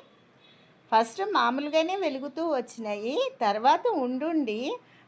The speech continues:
మనం హోమానికి అగ్నిహోత్రం ఎలా పెడతామో అలా జ్వాలలుగా వె-, వెలిగినాయండి. అప్పుడు నాకు కొంచెం భయమేసి పళ్ళెంలోనే పెట్టుకున్నా కాబట్టి కొద్దిగా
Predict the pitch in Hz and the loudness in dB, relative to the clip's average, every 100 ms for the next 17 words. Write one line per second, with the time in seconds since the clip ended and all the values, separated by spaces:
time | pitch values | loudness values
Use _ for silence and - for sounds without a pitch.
0 | - 254 269 262 220 208 226 269 302 320 | -6 -2 -2 -2 0 0 2 2 0 0
1 | 302 196 226 254 294 294 285 285 214 196 | 0 0 -2 0 0 0 -4 -2 -2 0
2 | 226 240 220 233 208 214 427 - 202 208 | 0 -2 -4 -4 -4 -4 -4 -2 -2 0
3 | 202 185 185 185 208 254 233 233 359 240 | -2 -2 -2 -2 -2 -4 0 2 2 0
4 | 208 208 196 208 202 196 208 190 214 381 | -2 -6 -6 -8 -6 -4 -6 -4 -2 0
5 | 226 220 220 226 196 208 196 214 190 196 | 0 -4 -4 -4 -4 -8 -6 -8 -6 -4
6 | 196 226 240 285 320 208 170 190 226 269 | -4 -4 -6 -6 -6 -4 -4 -6 -4 -4
7 | 302 302 254 - 240 240 214 208 208 302 | -4 -4 -6 -6 -8 -6 -2 -2 -4 -6
8 | 311 202 - 208 226 233 | -6 -8 -8 0 0 0